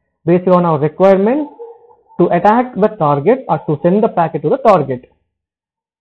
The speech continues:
So if we want to send the arp packet, we should have a Ethernet layer as well, right? So arp is nothing but a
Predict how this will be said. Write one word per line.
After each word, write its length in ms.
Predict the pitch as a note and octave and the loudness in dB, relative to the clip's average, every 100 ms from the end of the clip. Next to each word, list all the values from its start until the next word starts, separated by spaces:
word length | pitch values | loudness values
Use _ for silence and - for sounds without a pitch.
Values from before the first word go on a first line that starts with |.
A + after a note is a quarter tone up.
| _ | _
So 400 | - F3+ C#4 - _ _ _ _ _ _ - | 0 2 0 -6 _ _ _ _ _ _ -10
if 80 | F#3 F#3+ | -6 0
we 100 | D#3 | 2
want 280 | E3+ C#4+ D#4+ | 2 2 0
to 100 | E4+ - | 0 2
send 220 | A#3 B3 | 2 4
the 320 | C4 A#3 - | 4 2 -2
arp 320 | - E3 G3 - | -4 -4 -4 -4
packet, 480 | G3+ A3 B3+ - _ _ _ _ - D3+ | -2 0 -4 -8 _ _ _ _ -12 -2
we 180 | F#3 F#3 | -2 0
should 200 | G3 F#3 - | -2 -2 -8
have 220 | F3+ G#3+ A#3 | -2 2 2
a 80 | |
Ethernet 440 | F3 D#3 F3 F3 - - - _ _ D3 | 2 0 0 0 -4 -16 -20 _ _ -4
layer 220 | D3+ C#3 | -2 0
as 180 | C3 A#2+ | -4 -6
well, 140 | B2 | -6
right? 340 | C#3+ C#4 - _ _ _ _ _ - | -4 -4 -6 _ _ _ _ _ 0
So 300 | A3+ - - _ _ _ _ _ _ - | 0 0 -14 _ _ _ _ _ _ -2
arp 300 | F3+ B3 C#4+ | 0 2 0
is 120 | B3 | 0
nothing 340 | G#3 G#3 G#3+ | 0 0 0
but 380 | G#3 A#3 - - _ _ E3 | 2 0 -4 -18 _ _ -4
a 440 | D#3+ D#3+ D#3+ | 0 2 0